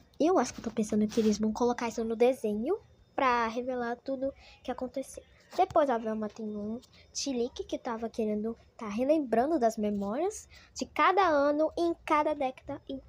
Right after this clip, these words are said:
cada universo que o Scooby-Doo criava e recriava eles a cada. A Velma começando a pensar que o ca-, o Scooby era o único cachorro que falava.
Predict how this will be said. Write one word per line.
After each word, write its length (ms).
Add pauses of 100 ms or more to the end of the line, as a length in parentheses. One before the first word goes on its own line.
(120)
cada 220
universo 480
que 100
o 40
Scooby-Doo 360
criava 640
e 140
recriava 540
eles 200
a 60
cada. 200 (420)
A 160
Velma 280
começando 400
a 40
pensar 360
que 120
o 40
ca-, 160 (300)
o 60
Scooby 320
era 160
o 60
único 280
cachorro 340
que 120
falava. 300